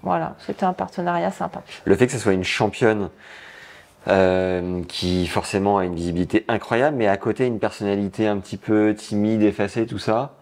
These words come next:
Speaker 2: est-ce que ça donne envie de rester avec la championne quoi qu'il arrive, ou la marque ne peut pas faire autrement que de se poser la question et peser le pour ou le contre ? Comment ça marche ?
Speaker 1: Mais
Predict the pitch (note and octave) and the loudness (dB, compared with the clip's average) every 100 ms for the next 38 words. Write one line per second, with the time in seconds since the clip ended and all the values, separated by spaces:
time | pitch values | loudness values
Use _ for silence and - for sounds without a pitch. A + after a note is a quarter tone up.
0 | _ _ _ - F#2 F2+ - A2 G#2+ - | _ _ _ -2 -2 -2 0 0 0 -4
1 | - G2 F2+ E2 F2+ A2+ A2+ G#2+ G#2 A#2 | -4 -2 -2 0 4 4 4 0 0 2
2 | G#2 G2 F#2 - G#2 G2+ - - - - | 2 2 -2 0 2 2 0 -14 -20 -20
3 | _ A2+ G#2 G#2+ G#2 G#2+ F#2 G#2+ F#2 G#2 | _ 4 4 2 0 -4 -4 -2 0 -2
4 | - F#2 F2+ G#2+ B2+ C3 - G#2 G2 F#2+ | 2 2 4 2 0 -4 -4 2 4 4
5 | G#2+ B2+ - - - _ _ _ F2+ F#2+ | 2 0 -4 -20 -20 _ _ _ -2 0
6 | F#2 F#2 F2 F2 G#2 G#2+ F#2+ G2 A2+ F#2 | 2 2 2 2 2 0 -2 -4 -2 -2
7 | - E2 F#2+ G#2 F#2+ F#2 - A#2 F#2 F#2 | -2 0 4 4 2 -2 -4 -4 -2 0
8 | F2 E2 G2 F#2+ E2 F#2+ F2+ - _ - | 0 0 0 0 0 -6 -10 -16 _ -20
9 | - G2 F#2 E2 B3+ C4 | -8 -6 -2 4 6 6